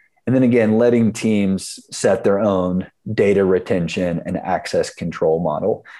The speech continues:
Um, so with anything like Prometheus or Thanos, you can configure, um, you know, retention or even, you know, downsampling, uh, in, in, like, a Thanos environment.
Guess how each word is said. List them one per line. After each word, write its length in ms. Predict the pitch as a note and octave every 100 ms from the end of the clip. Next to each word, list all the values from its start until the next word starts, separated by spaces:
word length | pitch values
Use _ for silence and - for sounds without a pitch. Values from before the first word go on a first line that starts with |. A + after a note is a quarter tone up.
| - -
Um, 340 | F2+ E2+ -
so 400 | - G#2 F2+ - - _ _
with 160 | G#2+ A2
anything 360 | A#2 A2+ A2+ G#2
like 220 | G2+ -
Prometheus 580 | G#2 G#2 G2+ G2+ F#2+ F#2+
or 80 |
Thanos, 480 | F2 F#2+ F#2 F#2 F2
you 100 | F#2+
can 360 | - F2+ F2+ - _
configure, 720 | - F#2+ A2 F#2+ F#2+ F#2 F2+ - _ _
um, 360 | F#2+ D#2+ E2 F2 - _ _ _
you 80 | F#2
know, 60 | D#2+
retention 800 | E2+ - E3 D3 A#2 A#2+ G#2+ F#2+
or 120 | F#2
even, 400 | F2+ E2+ E2+ E2 -
you 120 | F#2+
know, 60 | D#2
downsampling, 1120 | A2+ A#2 A2+ A2 G#2 G2+ G2+ G2 F#2 F2+ F2+ _ _ -
uh, 340 | F2+ E2+ E2+ -
in, 160 | G2 F#2
in, 240 | F#2 F2+
like, 240 | F2 E2+
a 80 | E2+
Thanos 420 | - F2 F2 E2+
environment. 560 | F2+ F2+ E2 E2 D2+